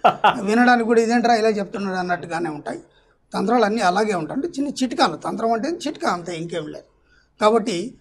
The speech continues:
Speaker 2: వాళ్లకు అలాంటి దిష్టి దోషాలు తగలకుండా ఏం చేయాలంటే, ఎడమ కాలికి కొద్దిగా ఒక మూడు నాలుగు చుక్కలు కొబ్బరి నూనె తీసుకొని ఎడమ అరికాలు రాసుకొని బయలుదేరండి. ఎలాంటి దిష్టి దోషాలు కూడా వాళ్ళకి పనిచేయవు.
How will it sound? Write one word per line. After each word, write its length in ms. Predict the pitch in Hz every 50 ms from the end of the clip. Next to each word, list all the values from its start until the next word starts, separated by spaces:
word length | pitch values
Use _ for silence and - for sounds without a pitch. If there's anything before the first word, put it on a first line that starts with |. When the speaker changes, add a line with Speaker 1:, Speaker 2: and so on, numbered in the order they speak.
| - -
Speaker 2:
వాళ్లకు 400 | 214 196 196 196 202 196 - 208
అలాంటి 360 | 185 185 185 196 196 185 180
దిష్టి 340 | 160 170 190 190 - 294 254
దోషాలు 320 | 202 214 208 208 208 185
తగలకుండా 480 | 165 165 160 170 180 - 175 170 165 160
ఏం 60 | 165 160 -
చేయాలంటే, 380 | 170 - - - 196 359 392 - _ _ _ _ _ _ - 349
ఎడమ 240 | 339 190 240 254 214
కాలికి 280 | 220 185 175 208 330
కొద్దిగా 360 | 370 - - 285 196 214 214
ఒక 100 | 208 208
మూడు 200 | 208 196 196 202
నాలుగు 180 | 190 185 175 160
చుక్కలు 300 | - 214 202 - 202 170
కొబ్బరి 280 | - 175 170 185 190 190
నూనె 140 | 185 175
తీసుకొని 460 | - - 160 - - - 170 - 349 339 - _ _ _ _ _ _ -
ఎడమ 300 | 190 185 185 196 196 180
అరికాలు 320 | 170 170 170 - 208 190 170
రాసుకొని 440 | 170 160 151 - - - 220 311 -
బయలుదేరండి. 580 | - 175 185 180 - - - - - 370 381 - _ _ _ _ _ -
ఎలాంటి 300 | - 196 175 190 180 185
దిష్టి 280 | 170 160 170 - - -
దోషాలు 300 | - - - - - 165
కూడా 180 | - - 294 330
వాళ్ళకి 220 | 247 214 196 -
పనిచేయవు. 560 | - 320 302 156 - - - 170 - _ _